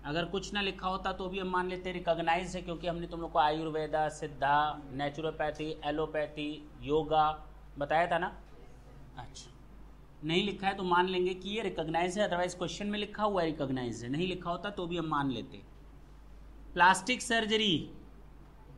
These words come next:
Plastic surgery मैंने क्या बताया था? Of a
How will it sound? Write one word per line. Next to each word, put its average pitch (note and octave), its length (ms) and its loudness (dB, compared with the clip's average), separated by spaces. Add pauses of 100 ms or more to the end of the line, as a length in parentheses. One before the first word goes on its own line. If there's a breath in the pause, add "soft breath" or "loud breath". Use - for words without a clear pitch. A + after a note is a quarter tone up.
(1080)
Plastic F3+ 480 6
surgery A3+ 440 2
मैंने G#3+ 180 -2
क्या G#3+ 180 2
बताया A3 340 4
था? G#3 180 6 (4000)
Of F3+ 180 6
a G#3 100 4